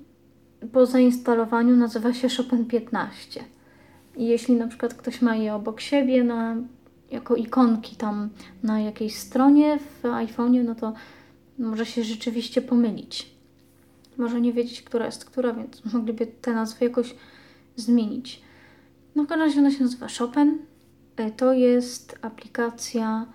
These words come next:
wyjaśniając dla osób, którzy, które zetknęły się może gdzieś tutaj z tymi aplikacjami, ta aplikacja służy do zasięgnięcia aktualnych informacji na temat,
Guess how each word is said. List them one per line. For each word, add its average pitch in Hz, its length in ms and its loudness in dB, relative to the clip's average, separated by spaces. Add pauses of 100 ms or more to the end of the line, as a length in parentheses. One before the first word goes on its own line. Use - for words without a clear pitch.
(720)
wyjaśniając 220 880 -2
dla 220 440 -4 (340)
osób, 226 400 -12
którzy, - 500 -8 (240)
które 226 320 -4
zetknęły 214 560 -6
się 214 340 -6 (760)
może 226 180 -6
gdzieś 226 240 -10
tutaj 233 580 -4 (120)
z - 80 -12
tymi 226 360 -4
aplikacjami, 254 720 0
ta 247 80 -4
aplikacja 240 520 -6
służy 233 500 -6 (180)
do 220 440 -4 (540)
zasięgnięcia 233 1000 0
aktualnych 226 720 -4
informacji 220 760 -6
na 214 160 -4
temat, 208 640 -10